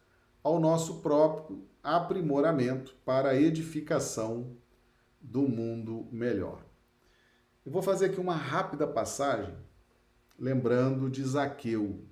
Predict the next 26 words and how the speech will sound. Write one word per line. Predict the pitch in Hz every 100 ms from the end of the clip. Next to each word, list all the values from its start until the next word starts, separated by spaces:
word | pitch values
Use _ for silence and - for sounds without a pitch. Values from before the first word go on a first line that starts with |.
| _ _ _ _ 107
Zaqueu | 104 104 131
queria | 131 127 139
ver | 131 123
Jesus. | 123 131 101 90 - - - _ _ _ _ _ _ _ _ _ _ _ _ _ _ _ _ _ _ _ _ _ _ _ _ _ _ _ _ _ _ _ _ _ _ _ _ _ - - - -
E | 147
ele | 160 160
correu. | - 139 147 151 147 131 - - 110
Zaqueu | 135 127 143 156
era | 160
de | 156
pequena | 175 160 160 160
estatura. | - 120 123 139
Um |
dia | 170 262
nós | 220
vamos | 214
fazer | 190 165
uma | 170 147
análise | 139 139 123
desse | 123 120 101
texto | 120 117 120
do |
Evangelho | 107 104 98 120 139 143
com | 143
minúcias, | 151 131 117 101 - 101 - - -
tá? | - 113 -